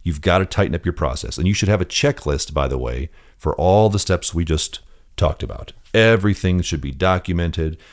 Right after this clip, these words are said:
so it works like clockwork. It can be as automated as possible. Having these things in place will make your business run smoother,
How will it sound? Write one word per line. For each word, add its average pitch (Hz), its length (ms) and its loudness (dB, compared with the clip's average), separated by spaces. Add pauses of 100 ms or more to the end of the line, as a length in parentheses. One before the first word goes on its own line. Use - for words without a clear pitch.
(160)
so 85 220 -2
it 58 80 -2
works 90 400 2
like 78 180 -2
clockwork. 92 720 -4
It - 80 -14
can 80 120 -4
be 76 100 0
as 73 180 -4
automated 90 600 0
as 73 140 -6
possible. 80 560 -6 (180)
Having 98 300 0
these 107 180 0
things 101 220 2
in 95 80 2
place 80 420 -2 (380)
will 76 80 -2
make 82 560 0
your 76 260 -2
business 87 600 0
run 67 180 -4
smoother, 117 640 2